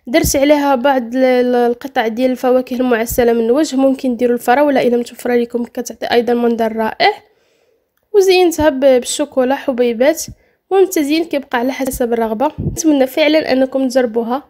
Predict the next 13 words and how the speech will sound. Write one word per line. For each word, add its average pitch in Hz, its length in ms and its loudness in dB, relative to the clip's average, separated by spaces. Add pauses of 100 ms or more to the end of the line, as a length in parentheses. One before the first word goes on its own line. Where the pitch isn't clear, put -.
(280)
تقدموها 269 520 0
لضيافكم 240 640 0
على 247 160 -2
الوليدات، 247 640 -2 (240)
كتجي 254 320 0
رائعه 254 400 0
بزاف، 226 440 -2
كيكه 320 300 -4
صيفيه 269 480 -2
منعشه 277 640 0 (580)
والمذاق 302 440 2
ديالها 262 340 2
لذيذ، 247 300 2